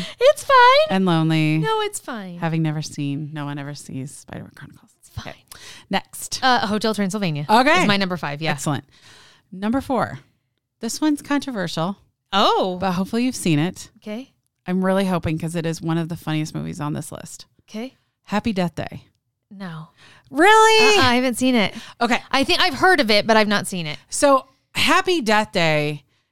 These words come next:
Speaker 2: is, like, every tongue-in-cheek kind of horror movie.
Speaker 1: Yeah.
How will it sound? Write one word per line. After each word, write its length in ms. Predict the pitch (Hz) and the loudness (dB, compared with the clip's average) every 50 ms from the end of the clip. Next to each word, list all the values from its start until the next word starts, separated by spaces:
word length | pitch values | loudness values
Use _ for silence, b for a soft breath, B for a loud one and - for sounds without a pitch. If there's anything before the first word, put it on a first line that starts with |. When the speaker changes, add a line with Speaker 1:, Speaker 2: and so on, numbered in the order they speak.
| _ _ _ | _ _ _
Speaker 2:
is, 640 | 202 202 190 190 185 180 175 170 - - - - _ _ _ | 0 2 4 4 4 2 0 -2 -6 -8 -12 -14 _ _ _
like, 400 | - 185 185 180 175 175 - - _ _ _ _ _ | -4 0 0 2 0 0 -4 -8 _ _ _ _ _
every 400 | - 226 254 262 262 302 294 285 | 0 0 0 2 2 0 0 0
tongue-in-cheek 880 | 277 - - - 214 214 214 214 214 214 - - - 208 196 196 185 - _ - | -2 -4 -4 -2 -2 0 0 0 -2 -2 -4 -4 -2 -2 -2 -2 -4 -8 _ -16
kind 320 | - - 190 185 185 185 | -6 -2 0 2 2 2
of 80 | 180 170 - | 0 -2 -4
horror 300 | - 202 202 214 233 233 | -2 0 2 4 4 4
movie. 440 | 247 254 262 269 277 285 285 285 269 | 4 4 2 2 2 2 2 2 2
Speaker 1:
Yeah. 320 | 254 269 240 220 254 294 | 2 4 4 4 2 0